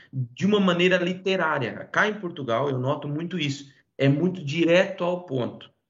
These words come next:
né? Eu uso até um, um exemplo que aconteceu comigo uma vez. É, eu entrei no restaurante e pedi, falei, "Olha, eu quero aquele prato que o senhor tá, tá comendo ali." E a pessoa falou assim, "Não, mas aquele prato é do, do, daquele senhor." Eu falei,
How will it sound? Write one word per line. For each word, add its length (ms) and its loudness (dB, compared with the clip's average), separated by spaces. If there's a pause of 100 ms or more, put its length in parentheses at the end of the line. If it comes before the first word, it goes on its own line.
(200)
né? 340 0
Eu 80 2
uso 160 0
até 240 2
um, 80 0 (300)
um 40 6
exemplo 340 0
que 60 0
aconteceu 380 -2
comigo 300 -2
uma 140 2
vez. 320 0 (800)
É, 300 2
eu 80 6
entrei 220 2
no 120 0
restaurante 580 0 (340)
e 120 -4
pedi, 480 0
falei, 160 0
"Olha, 100 4
eu 80 2
quero 180 4
aquele 220 -2
prato 420 -4
que 80 -14
o 40 -12
senhor 260 -6
tá, 320 2
tá 100 -4
comendo 360 -2
ali." 400 0 (500)
E 160 2
a 60 8
pessoa 240 -2
falou 120 -6
assim, 100 -4
"Não, 140 2
mas 120 2
aquele 200 -2
prato 240 0
é 40 -6
do, 140 -4
do, 160 -2
daquele 260 -2
senhor." 320 -4
Eu 120 -12
falei, 340 -8